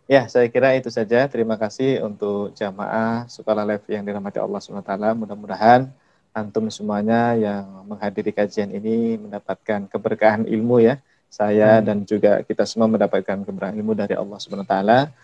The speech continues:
Speaker 1: Dan mudah-mudahan ilmunya bisa diamalkan dan bisa ditularkan ke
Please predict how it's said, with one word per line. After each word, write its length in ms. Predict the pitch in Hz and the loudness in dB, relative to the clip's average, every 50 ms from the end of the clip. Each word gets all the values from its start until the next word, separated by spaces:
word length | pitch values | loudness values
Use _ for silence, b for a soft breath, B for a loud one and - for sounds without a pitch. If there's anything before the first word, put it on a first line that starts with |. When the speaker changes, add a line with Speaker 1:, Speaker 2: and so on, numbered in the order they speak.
| _ _ - | _ _ -10
Speaker 1:
Dan 80 | - 110 | -8 -6
mudah-mudahan 520 | 110 101 104 101 104 101 110 104 107 107 | -4 -4 -4 -2 0 0 0 0 0 0
ilmunya 720 | 95 101 107 104 104 104 104 104 104 107 104 107 110 110 | -2 -2 -2 -2 -4 -4 -4 -2 -2 -2 0 0 2 2
bisa 260 | 110 107 104 - 110 104 | 0 0 -2 -2 -2 0
diamalkan 800 | 95 101 - 101 101 101 98 95 - - 120 123 123 127 127 110 | 0 0 -2 -2 -2 -6 -8 -4 2 4 4 6 4 4 2 0
dan 160 | 107 104 101 | -2 -2 -4
bisa 240 | 101 - - 104 101 | -4 -2 -2 -2 -2
ditularkan 720 | - 104 - 110 107 107 101 - _ - 113 110 110 110 | -4 -6 -6 -4 -4 -4 -4 -4 _ -2 -2 -2 -2 -2
ke 400 | - 104 98 98 101 98 98 | -2 0 0 0 0 -2 -4